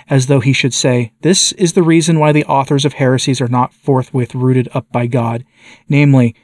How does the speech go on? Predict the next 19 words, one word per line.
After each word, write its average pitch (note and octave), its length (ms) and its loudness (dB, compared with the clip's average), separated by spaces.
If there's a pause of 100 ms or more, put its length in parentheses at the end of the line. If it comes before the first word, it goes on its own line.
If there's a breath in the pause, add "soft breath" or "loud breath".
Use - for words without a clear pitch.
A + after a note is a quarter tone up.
(120)
that C3+ 200 -6
they D3 240 2
who C#3+ 140 -2
are C3+ 100 2
approved C3 500 -2
may A#2+ 140 0
be B2 120 0
made A#2+ 260 0
manifest, B2 680 -2 (320 soft breath)
that C3+ 180 0
is, C3 320 2 (160)
that C3+ 160 0
it D3+ 100 -6
may D3+ 240 2
be D#3+ 140 2
apparent C#3+ 400 -2
of B2+ 100 -2
each B2+ 200 -2
individual, B2 560 -2